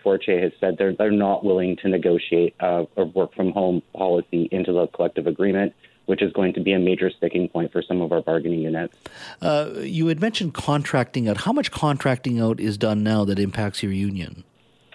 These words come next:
Speaker 1: Uh, I couldn't give you a percentage, but what I can say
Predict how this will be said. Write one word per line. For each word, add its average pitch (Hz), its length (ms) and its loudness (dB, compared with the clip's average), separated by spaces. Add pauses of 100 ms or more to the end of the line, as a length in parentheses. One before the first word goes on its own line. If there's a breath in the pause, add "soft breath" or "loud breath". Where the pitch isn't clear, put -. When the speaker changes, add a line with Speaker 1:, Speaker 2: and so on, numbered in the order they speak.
(220 loud breath)
Speaker 1:
Uh, 104 200 -2
I 113 80 2
couldn't 160 340 0
give 123 140 0
you 110 180 4
a 98 80 2
percentage, 98 720 -2
but 113 100 4
what 98 200 2
I 90 140 2 (180)
can 117 320 2
say 82 340 2